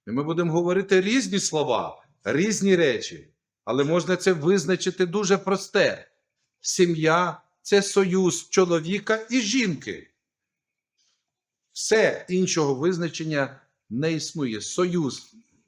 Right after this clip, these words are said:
Який це союз? На основі яких домовленостей? Як це має бути? Це вже індивідуальна домовленість.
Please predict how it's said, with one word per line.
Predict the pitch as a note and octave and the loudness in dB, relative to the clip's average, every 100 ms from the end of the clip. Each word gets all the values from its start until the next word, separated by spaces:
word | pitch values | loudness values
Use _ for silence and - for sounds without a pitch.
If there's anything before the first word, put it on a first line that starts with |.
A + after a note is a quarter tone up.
| _ _ _ _ _ _ | _ _ _ _ _ _
Який | F#2+ G#2 G#2 F3+ | -12 -10 -2 -2
це | G3+ G3 | 0 -2
союз? | F3+ D#3+ C#3+ B2+ A2+ - | 0 -2 -2 -4 -6 -12
На | F#2 | -10
основі | G#2+ G#2+ C#3+ C3+ | -8 -8 -6 -2
яких | C3 B2 F3+ F3 | -2 0 0 2
домовленостей? | F3+ F#3 E3+ C#3+ B2+ A2+ G2 - F#2 E2 _ _ _ _ _ | 2 4 4 4 0 -4 -8 -8 -10 -10 _ _ _ _ _
Як | A2 D#3+ E3 | 0 0 0
це | F#3 | -4
має | F3 D#3+ D3 | -2 -2 -2
бути? | C#3+ C3+ A2+ | -4 -6 -6
Це | - G3+ | -4 -2
вже | F3+ D#3 | -2 -4
індивідуальна | C#3 C3+ C3+ C#3+ D#3+ D3+ | -4 -6 -4 -2 -2 -4
домовленість. | C#3 C#3+ C3 G#2+ E2+ D2+ - _ | -4 -2 -2 -4 -10 -18 -20 _